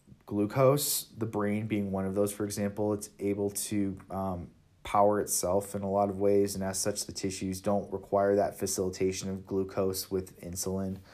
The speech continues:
Um, the liver's another one. It doesn't really require that insulin for glucose absorption, but it does help to improve it if it is available.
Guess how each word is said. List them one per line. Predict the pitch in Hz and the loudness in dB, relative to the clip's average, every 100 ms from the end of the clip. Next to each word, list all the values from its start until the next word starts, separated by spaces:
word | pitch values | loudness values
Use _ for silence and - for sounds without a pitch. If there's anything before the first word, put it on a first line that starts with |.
| - - - - - | -20 -18 -18 -20 -8
Um, | 104 107 104 | 0 2 2
the | 101 | 2
liver's | 101 104 117 113 | 2 4 4 2
another | 104 92 107 | 0 2 2
one. | 107 110 113 113 - - - | 2 0 0 -2 -10 -20 -10
It | 98 98 | -6 0
doesn't | 107 110 95 | 2 2 0
really | 95 101 | 2 4
require | 101 - 101 101 101 104 | 4 4 6 8 6 6
that | 104 - | 2 0
insulin | 104 104 107 104 | -2 -4 -2 -2
for | 104 | -4
glucose | 101 104 104 101 | -2 -2 -2 -6
absorption, | 98 104 104 - 101 95 - | -4 -2 -2 -2 -6 -6 2
but | 104 | 4
it | 98 | 4
does | 120 110 120 | 0 -2 0
help | 135 120 | 0 0
to | - | 0
improve | 107 95 - - 101 98 | -2 -4 -8 -4 -2 0
it | 95 | 0
if | 95 95 | 0 -2
it | 87 | -2
is | 95 92 | -2 -2
available. | 87 87 73 60 50 50 | -4 -4 -4 -6 -10 -14